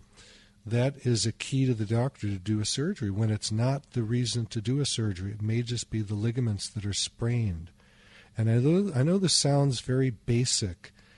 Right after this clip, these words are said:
and can't be correct. I know that because I spend sometimes hours with patients and their families educating them to this, and they don't get it.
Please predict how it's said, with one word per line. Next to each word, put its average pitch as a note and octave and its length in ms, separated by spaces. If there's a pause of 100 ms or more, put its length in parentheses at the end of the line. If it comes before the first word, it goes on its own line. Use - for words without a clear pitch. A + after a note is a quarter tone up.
(160)
and A2 200
can't C#3 380
be B2+ 120
correct. - 640
I G#2 80
know C3 220
that G#2 240
because G#2 340
I A2+ 80
spend B2 360
sometimes A#2 580 (100)
hours B2 460
with G2+ 140
patients A2 500
and G#2 100
their G2+ 80
families A#2+ 600 (640)
educating C3 720
them G2 240
to - 120
this, F#2 460 (840)
and A2 160
they A#2 80
don't C3 220
get C#3 200
it. F2+ 160